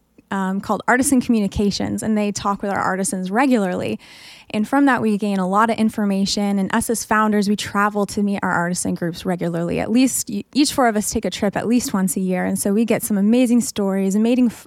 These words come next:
amazing photos and video, and we share that with them usually at these events.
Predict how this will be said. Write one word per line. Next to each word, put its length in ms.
amazing 300
photos 380
and 140
video, 380
and 380
we 120
share 240
that 220
with 160
them 220
usually 520
at 220
these 240
events. 560